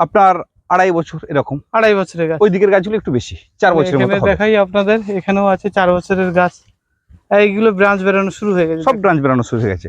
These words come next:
Speaker 2: এই যে দেখুন,
Speaker 1: এবং
Speaker 2: ব্রাঞ্চ।
Speaker 1: দেখুন না, প্রত্যেকটা গিটে গিটে মুচি চলে আসছে, প্রত্যেকটা
Speaker 2: হ্যাঁ,
Speaker 1: গিটে
Speaker 2: গিটে
Speaker 1: গিটে।
Speaker 2: গিটে মুচি চলে আসছে।
Speaker 1: প্রত্যেকটা গিটে গিটে।
Speaker 2: এই যে, যেগুলো ব্রাঞ্চ সব বেরোচ্ছে, এই যে।
Speaker 1: ঠিক আছে দর্শক বন্ধু, আমরা আপডেট আপনাকে,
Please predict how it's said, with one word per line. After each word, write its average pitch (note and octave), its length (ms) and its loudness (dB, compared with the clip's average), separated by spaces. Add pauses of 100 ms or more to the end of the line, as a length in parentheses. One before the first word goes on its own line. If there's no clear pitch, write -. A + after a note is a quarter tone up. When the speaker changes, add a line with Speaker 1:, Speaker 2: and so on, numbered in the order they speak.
Speaker 2:
এই F#3+ 140 0
যে F3 80 -6
দেখুন, E3 200 -2
Speaker 1:
এবং C4 100 6
Speaker 2:
ব্রাঞ্চ। A#3+ 140 2
Speaker 1:
দেখুন C#4 220 2
না, F#3+ 120 2 (200)
প্রত্যেকটা G#3+ 400 -2
গিটে G3 280 0
গিটে A3 140 2
মুচি E3 200 0
চলে C#3+ 180 2
আসছে, - 140 -8
প্রত্যেকটা A3 280 2
Speaker 2:
হ্যাঁ, G#3 120 2
Speaker 1:
গিটে E3 140 2
Speaker 2:
গিটে A3+ 120 2
Speaker 1:
গিটে। A3+ 60 2
Speaker 2:
গিটে A3+ 160 0
মুচি G3 220 -4
চলে E3+ 220 -4
আসছে। D3+ 140 -8
Speaker 1:
প্রত্যেকটা A#3+ 340 0
গিটে C#3 200 0
গিটে। E2+ 220 -6 (200)
Speaker 2:
এই F3 100 -4
যে, E3 80 -2 (1500)
যেগুলো E3+ 420 4 (280)
ব্রাঞ্চ F3+ 240 2 (120)
সব F3+ 160 0
বেরোচ্ছে, F3 360 -2
এই F3 80 0
যে। G3+ 100 -2 (920)
Speaker 1:
ঠিক A#3+ 140 4
আছে C4 160 2
দর্শক A#3+ 240 2
বন্ধু, E3+ 240 2 (520)
আমরা F3+ 220 2 (200)
আপডেট D#3+ 280 -2
আপনাকে, E3+ 320 -2